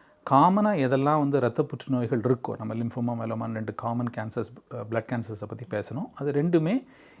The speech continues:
மத்த இனத்தவருக்கு என்ன ப்ரிடாமினன்ஸ் இருக்கோ அதோட ரொம்ப ஜாஸ்தி வேரியேஷன் இல்லாம இந்தியன் கம்யூனிட்டிக்குள்ளேயும் இருக்கு.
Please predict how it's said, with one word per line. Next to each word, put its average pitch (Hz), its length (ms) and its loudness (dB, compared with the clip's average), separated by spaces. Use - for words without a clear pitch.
மத்த 147 300 4
இனத்தவருக்கு 143 500 4
என்ன 143 260 2
ப்ரிடாமினன்ஸ் 131 680 2
இருக்கோ 110 140 -6
அதோட 208 360 4
ரொம்ப 208 300 6
ஜாஸ்தி 156 320 6
வேரியேஷன் 131 480 0
இல்லாம 127 300 -2
இந்தியன் 143 340 0
கம்யூனிட்டிக்குள்ளேயும் 113 640 -4
இருக்கு. 113 320 -10